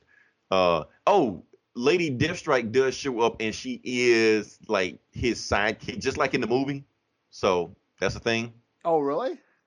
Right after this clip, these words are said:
Speaker 1: Yeah, it's, it's not worth talking about.
Speaker 2: Okay.
Speaker 1: It's, yeah. <laughs>
Speaker 2: Yeah, 'cause I, I don't remember, like, I didn't really, I didn't like those movies. I like, like, the first, those first few X-Men movies, the Bryan Singer movies. I, like, X one. I th-, I thought X two was okay,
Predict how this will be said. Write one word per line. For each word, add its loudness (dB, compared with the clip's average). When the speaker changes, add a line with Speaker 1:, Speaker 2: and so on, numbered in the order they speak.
Speaker 1:
Yeah, 4
it's, 0
it's -2
not 0
worth -6
talking -6
about. -8
Speaker 2:
Okay. -16
Speaker 1:
It's, -20
yeah. -6
<laughs> -10
Speaker 2:
Yeah, -2
'cause -6
I, -2
I 2
don't -4
remember, 2
like, -6
I -2
didn't -10
really, -12
I -8
didn't -10
like -6
those -6
movies. -10
I -12
like, -10
like, -10
the -8
first, -2
those -2
first -2
few -2
X-Men -4
movies, -6
the -10
Bryan -2
Singer -6
movies. -8
I, -10
like, -6
X -4
one. -2
I -2
th-, -2
I 4
thought 4
X -6
two -6
was 0
okay, -2